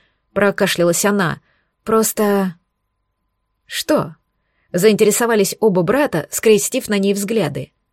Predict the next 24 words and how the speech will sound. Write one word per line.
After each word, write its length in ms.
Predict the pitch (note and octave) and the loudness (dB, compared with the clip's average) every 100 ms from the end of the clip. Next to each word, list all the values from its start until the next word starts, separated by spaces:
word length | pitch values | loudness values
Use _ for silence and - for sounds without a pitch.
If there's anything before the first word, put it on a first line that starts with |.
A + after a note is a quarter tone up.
| _ _ _ _ _ _ _ _ _ _ _ | _ _ _ _ _ _ _ _ _ _ _
«А 160 | G#3 | 0
в 60 | G#3 | 2
рабочем 360 | A#3 C4 - A3+ | 2 2 0 -2
костюме 480 | C4 - B3+ F#3 | -4 0 0 0
на 160 | F3 G#3 | 0 0
этот 200 | A3 G#3+ | -2 -4
праздник 440 | A#3 G3+ F#3 F3+ | -2 0 -2 -4
пускают?» 600 | - F#3+ - D#4+ F#3+ - - _ _ _ _ _ _ | -4 -4 0 0 0 -4 -16 _ _ _ _ _ _
завуалировала 680 | F3 G#3 A3+ G#3+ G3 E3+ F3 | -4 2 4 4 4 2 2
Меган 400 | G3+ D4 G#3+ F3 - | 2 0 0 -2 -6
классическое 880 | G#3+ A3+ C#4 C#4+ C4 - G#3+ F#3+ - _ _ _ - | -2 0 0 -2 -4 -2 -2 -2 -6 _ _ _ -4
«мне 220 | A3+ A#3+ | -2 0
не 120 | A#3 | 0
в 40 | A3+ | -2
чем 240 | - A#3+ | -2 -2
идти». 380 | - - F3+ - _ _ _ _ _ _ _ _ _ | -6 -10 -10 -14 _ _ _ _ _ _ _ _ _
Внутренний 680 | F3+ G3 E4+ D4 C#4 B3+ A#3+ | -2 0 0 0 -2 0 0
голос 400 | G3+ B3+ A3 - | 2 4 2 0
оборотня 600 | C4+ C#4 - D3+ D3+ D#3+ - | -2 0 0 -2 -6 -10 -6
уже 220 | F3+ F#3+ | -2 0
готов 340 | G#3 G#3+ C#4+ | 0 2 0
был 180 | G3+ A3 | 4 2
победно 440 | G#3+ G3 A3+ G3 G#3 | 4 2 2 2 -2
воскликнуть: 840 | A3+ - A3 - C#3+ C3+ - | -4 -2 -4 -4 -8 -10 -12